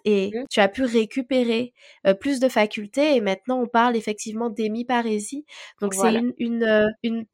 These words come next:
Speaker 1: perte de force de la, dans la partie droite qui reste et puis une perte de mobilité, par exemple, pour ton membre, euh, ton membre supérieur droit.
Speaker 2: Voilà.
Speaker 1: Et donc, tu continues la toxine et là, tu fais du sport.
Speaker 2: Oui,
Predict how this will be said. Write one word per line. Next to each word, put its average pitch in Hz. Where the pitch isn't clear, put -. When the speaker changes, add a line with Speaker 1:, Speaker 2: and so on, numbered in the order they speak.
Speaker 1:
perte 277
de 220
force -
de 220
la, 196
dans 202
la 190
partie 196
droite 214
qui 214
reste 220
et 208
puis 208
une 208
perte 220
de 214
mobilité, 208
par 214
exemple, 208
pour 208
ton 196
membre, 208
euh, 196
ton 202
membre 226
supérieur 208
droit. 190
Speaker 2:
Voilà. 214
Speaker 1:
Et 196
donc, 214
tu 240
continues 240
la 247
toxine 247
et 202
là, 233
tu 262
fais 294
du 240
sport. -
Speaker 2:
Oui, 294